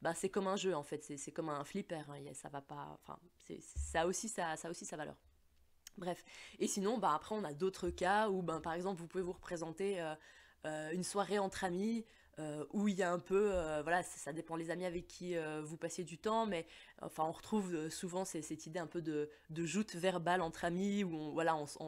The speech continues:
on s'envoie des réparties, où, où on teste justement des, ça peut être des blagues, et cetera. Et les blagues, c'est aussi un usage créa-, créateur du langage, si on veut.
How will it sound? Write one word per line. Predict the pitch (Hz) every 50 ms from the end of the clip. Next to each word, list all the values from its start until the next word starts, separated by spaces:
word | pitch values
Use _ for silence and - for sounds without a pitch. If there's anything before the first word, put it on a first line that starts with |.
| - 85
on | 156
s'envoie | - - 175 160 170 175
des | 170 170
réparties, | 165 170 175 175 180 175 - - - - 208 208 214 208
où, | 190 170 160 160 - - - - -
où | - 175 190
on | 185
teste | 175 - - 226 233 - - - -
justement | - 160 180 170 - - 185 175 185 196 196
des, | 175 160 156 151 151 151 151 151 139
ça | - -
peut | 156 - 165
être | 156 147
des | 160 160
blagues, | 151 165 190 214 214 165
et | 160
cetera. | - 156 - 165 165 196 220
Et | 196
les | 180 165
blagues, | 165 160 190 208 220 208
c'est | - -
aussi | 170 175 - - 220
un | 208 185 165
usage | 170 170 156 165 170 175 160 147 151 151 151
créa-, | - - 175 160 - - -
créateur | - - - 170 165 160 - 180 170 160
du | 143 151
langage, | 143 139 139 143 156 185 202 180
si | - - 156
on | 147
veut. | 147 160 208